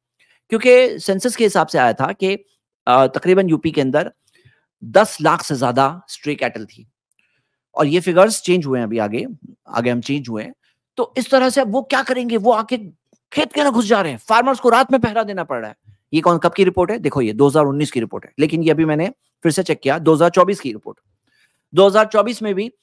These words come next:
अभी जो यूपी इलेक्शंस जो आने वाले हैं, तो वो कह रहे हैं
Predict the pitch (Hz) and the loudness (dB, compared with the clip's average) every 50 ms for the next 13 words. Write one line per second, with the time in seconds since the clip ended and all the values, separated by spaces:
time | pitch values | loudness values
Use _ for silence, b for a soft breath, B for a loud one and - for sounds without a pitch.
0 | _ _ _ _ - 156 175 190 175 190 185 180 175 196 196 185 185 185 - 202 | _ _ _ _ -2 -2 -2 -2 -2 -2 -2 -2 -2 0 -2 -2 -2 -2 -4 -6
1 | 190 170 165 175 165 175 185 170 156 135 139 147 190 _ _ _ _ _ _ _ | -6 0 0 0 2 2 2 0 0 0 0 -4 -8 _ _ _ _ _ _ _
2 | _ _ _ _ _ _ _ _ _ 147 147 151 165 160 165 156 147 151 165 175 | _ _ _ _ _ _ _ _ _ -2 0 0 0 2 0 0 0 0 -4 -6
3 | - | -12